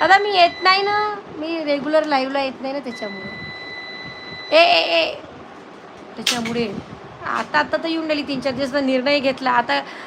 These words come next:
मला वेळच नाही भेटायचा. तुम-, आता तर रील काढायला सुद्धा वेळ नाही भेटून राहिला. हर्ष जकी, सारंग सर तुम्हाला सपोर्ट करतात, तसे प्रत्येक माणसाला हा गुण असा.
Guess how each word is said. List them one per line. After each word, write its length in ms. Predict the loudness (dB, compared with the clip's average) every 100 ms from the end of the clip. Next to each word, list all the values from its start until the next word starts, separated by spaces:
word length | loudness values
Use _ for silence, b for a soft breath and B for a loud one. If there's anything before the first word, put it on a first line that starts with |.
| B -14 -2
मला 200 | 2 4
वेळच 300 | 6 6 4
नाही 120 | 0
भेटायचा. 420 | 0 0 -2 -4 -6
तुम-, 340 | -6 -8 -6
आता 180 | -4 2
तर 80 | 2
रील 180 | 2
काढायला 260 | 4 4 2
सुद्धा 240 | -2 0
वेळ 220 | 2 4 2
नाही 120 | 2
भेटून 240 | -2 -4
राहिला. 200 | -6 -8 -10 -16 -18 -18 -18 -18 -18 -18 -12 -2
हर्ष 340 | -2 -2 -2
जकी, 460 | -2 -2 -2 -4 -4 -8 -8 0
सारंग 260 | 2 2
सर 200 | 0 -2 -2
तुम्हाला 260 | -2 0 0
सपोर्ट 380 | -2 -4 -4
करतात, 320 | -2 -2 0 -2
तसे 140 | -4 -6
प्रत्येक 360 | -6 -8 -6
माणसाला 560 | -2 -2 0 -2 0 -2
हा 220 | 0 -2
गुण 220 | -2 -6
असा. 180 | -6 -6